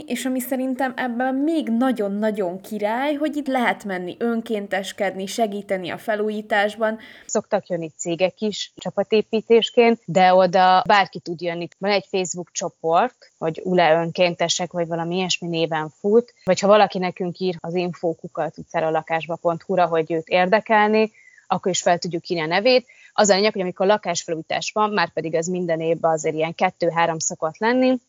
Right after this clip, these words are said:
Speaker 2: akkor vannak önkéntes napok, ami azért nagyon király, mert nem csak a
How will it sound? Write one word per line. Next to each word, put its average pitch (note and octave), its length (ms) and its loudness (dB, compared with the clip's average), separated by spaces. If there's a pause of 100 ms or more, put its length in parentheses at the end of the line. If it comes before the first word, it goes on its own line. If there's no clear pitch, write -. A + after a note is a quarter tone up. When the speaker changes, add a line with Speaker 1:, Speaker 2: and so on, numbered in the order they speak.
(160)
Speaker 2:
akkor - 200 -4
vannak F#3 280 2
önkéntes G#3+ 580 2
napok, F#3 320 -6
ami E3+ 160 -6
azért G3 280 2
nagyon E3+ 300 -2
király, A3+ 400 2 (380)
mert D#3+ 180 -2
nem G3+ 160 0
csak F#3 300 -4
a D#3+ 440 0